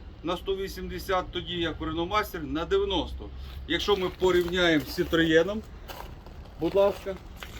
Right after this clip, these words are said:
в цьому автомобілі стоїть двигун два і два. Він також виходить вісімсот-дев'ятсот тисяч і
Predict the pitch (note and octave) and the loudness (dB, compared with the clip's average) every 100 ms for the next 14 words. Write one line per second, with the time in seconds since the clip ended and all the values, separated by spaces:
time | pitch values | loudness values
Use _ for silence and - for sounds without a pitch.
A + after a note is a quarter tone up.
0 | - - - - - - - - - - | -14 -10 -10 -10 -12 -14 -14 -12 -10 -8
1 | - - G#3 G3 F3 F#3 F3+ A3 A#3 G3+ | -8 -2 0 2 2 4 4 2 0 -2
2 | - F#3+ G#3 F3 F#3 F#3+ A3 F3 C#3+ G3+ | 0 -2 -2 -2 0 0 -2 -4 0 2
3 | G#3 G#3 E3+ E3 C3+ E3+ F#3 F3+ F3 D#3 | 2 0 0 0 0 -2 -6 -4 -6 -6
4 | E3 F3+ D#3+ D#3+ D3+ - - F#3+ F#3 D#3+ | -8 -6 -6 -8 -10 -12 -8 -8 -8 -10
5 | - E3 D3+ F#3+ G3+ G#3 G3 - F3+ F3 | -10 -10 -6 -6 -4 -4 -6 -12 -10 -10